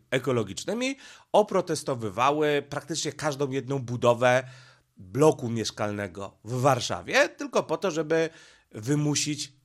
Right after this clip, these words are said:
datek. I jak się im ten datek dało, to oni się odpierdzielali. No, drodzy Państwo, to było nic innego jak steroryzowanie wówczas deweloperów, mające na celu wymuszenie haraczu,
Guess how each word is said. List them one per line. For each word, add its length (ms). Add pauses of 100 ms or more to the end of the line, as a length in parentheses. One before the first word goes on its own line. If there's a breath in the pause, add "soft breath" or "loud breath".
(100)
datek. 800 (200)
I 60
jak 180
się 120
im 120
ten 360
datek 600 (100)
dało, 500 (300 loud breath)
to 100
oni 120
się 120
odpierdzielali. 800
No, 120 (140)
drodzy 220
Państwo, 320
to 100
było 140
nic 220
innego 540 (340 loud breath)
jak 400 (340)
steroryzowanie 1200
wówczas 440
deweloperów, 840 (400 loud breath)
mające 480
na 160
celu 340
wymuszenie 520
haraczu, 800